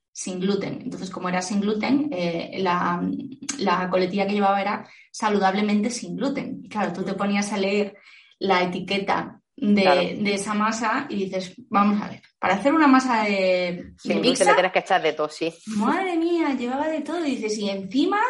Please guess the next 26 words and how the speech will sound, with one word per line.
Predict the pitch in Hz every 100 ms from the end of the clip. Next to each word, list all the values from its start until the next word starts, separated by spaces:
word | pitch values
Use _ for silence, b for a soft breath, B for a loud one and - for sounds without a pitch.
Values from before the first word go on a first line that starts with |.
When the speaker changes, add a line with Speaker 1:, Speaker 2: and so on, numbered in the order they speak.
| 480
Speaker 1:
eh, | 254 370
con | 262 220 208
sus | 202 196 -
santas | 277 302 285
narices, | 262 302 370 381
eh, | 285 - -
saludablemente | - 233 196 180 185 226 240 269
sin | - 262
gluten, | 359 294
porque | - 175
ya | 170
se | -
sabe | 196 190 214 208
que |
todo | 180 185
lo | 190
que | 190 196 196
es | 202
sin | 196
gluten | 190 208 247
es | 202
súper | - 269 330 262 202 185
saludable | 190 185 190 254 262 277 330 B B B B -
y | 175
ya | -
está. | - 151 156